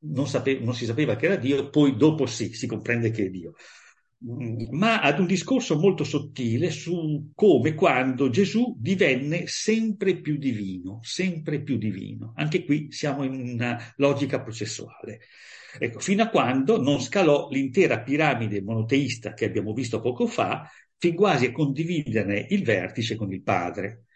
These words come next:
Insomma, sostiene Ehrman che er-, che Gesù fu prima compreso come un essere umano elevato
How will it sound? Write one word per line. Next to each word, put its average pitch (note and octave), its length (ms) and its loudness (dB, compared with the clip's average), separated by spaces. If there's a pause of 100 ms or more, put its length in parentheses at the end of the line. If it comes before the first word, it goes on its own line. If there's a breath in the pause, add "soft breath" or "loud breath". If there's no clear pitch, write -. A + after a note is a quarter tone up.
(220 soft breath)
Insomma, A2+ 340 0
sostiene C#3 600 -2
Ehrman D3 440 0
che C#3 180 2
er-, C3 260 2
che D3 120 0
Gesù - 340 0
fu A2 240 -4
prima A#3 420 2
compreso D#3+ 580 2
come C3+ 400 0
un C3+ 120 -2
essere D#3 320 -2
umano D3 480 0
elevato A2+ 880 -2